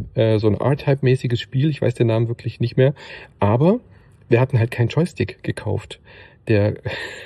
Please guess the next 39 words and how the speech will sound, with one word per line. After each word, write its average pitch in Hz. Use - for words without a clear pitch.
<laughs> -
der 120
Competition 151
Pro, 196
den 143
hatte 156
ich 147
erst, 139
äh, 127
ein 139
paar 147
Wochen 151
später 160
mir 120
dann 120
geholt 120
und 127
in 147
dem, 127
äh, 110
in 120
der, 113
in 113
der 104
Startversion 123
von -
meinem 110
Amiga 113
war 127
halt 127
nur 120
die 135
Maus 160
und 113
Tastatur 135
dabei, 95
logischerweise, 104
und 127
kein 110